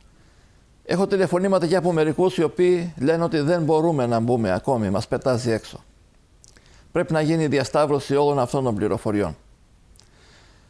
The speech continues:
Καταλαβαίνω ότι αγχώνεστε. Υπάρχει και η άποψη που μου λένε ότι δεν σημαίνει ότι θα ρίξει τα δικαιολογητικά και θα πάρεις το επίδομα. Κανονικά η πλατφόρμα πρέπει να σου απαντήσει αυτομάτως.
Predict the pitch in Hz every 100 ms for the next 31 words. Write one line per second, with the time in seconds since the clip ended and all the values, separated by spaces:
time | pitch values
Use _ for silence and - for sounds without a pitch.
0 | _ _ _ _ _ _ - 151 160 156
1 | 185 180 - 165 139 123 - _ _ -
2 | 131 123 156 160 - 160 170 - _ _
3 | _ - - 156 - 160 165 160 - -
4 | - - 135 143 156 156 151 151 135 127
5 | - - - _ - 190 190 185 - -
6 | 170 165 165 156 160 151 - 151 139 139
7 | 139 - 147 135 135 135 139 - 131 127
8 | 139 135 147 156 - _ - - 147 151
9 | 156 175 180 165 151 190 180 170 180 156
10 | 160 151 170 160 - 143 147 151 180 -
11 | 156 175 170 170 - - -